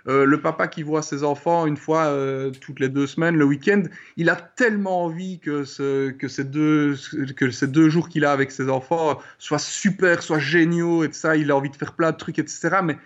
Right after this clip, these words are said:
mais parfois, voilà, euh, ça se passe pas bien parce que aussi les enfants sont moins, et il n'a que ces deux jours-là et il veut les rentabiliser, et ça rend parfois les parents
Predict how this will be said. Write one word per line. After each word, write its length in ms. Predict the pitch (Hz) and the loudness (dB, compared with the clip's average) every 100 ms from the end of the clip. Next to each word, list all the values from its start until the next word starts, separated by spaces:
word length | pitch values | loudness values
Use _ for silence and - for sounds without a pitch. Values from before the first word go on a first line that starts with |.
| - - _ _ | -20 -20 _ _
mais 100 | 139 | -6
parfois, 380 | 147 160 - 196 | -4 -6 -6 -4
voilà, 320 | 170 160 196 | -2 -2 0
euh, 200 | 151 131 123 - _ | 0 -2 -6 -12 _
ça 160 | - 147 | -10 -8
se 60 | |
passe 180 | - 147 | -6 -6
pas 140 | - 151 | -2 0
bien 180 | 170 | 0
parce 160 | 151 123 | -2 -6
que 60 | 135 | -8
aussi 200 | 131 165 | -6 -6
les 160 | 165 | -2
enfants 240 | 160 156 156 | -2 -2 -6
sont 160 | 151 | -4
moins, 160 | 143 151 - - - | -4 -4 -8 -14 0
et 80 | 147 | 4
il 120 | 160 | 4
n'a 100 | 175 | 4
que 120 | 175 | 0
ces 160 | 156 151 | 0 -2
deux 260 | 139 180 | 0 2
jours-là 520 | 165 165 156 190 202 156 | 2 2 2 4 4 2
et 80 | |
il 240 | 139 139 135 | 2 -2 -4
veut 160 | 151 | 0
les 120 | 165 147 | 2 2
rentabiliser, 560 | 143 143 147 160 190 | 0 -2 -4 0 2
et 40 | 165 | 0
ça 160 | 143 | -2
rend 140 | 131 131 | -4 -4
parfois 300 | 131 - 139 | -6 -4 -2
les 100 | 131 | -2
parents 500 | 127 131 135 127 | -2 0 2 2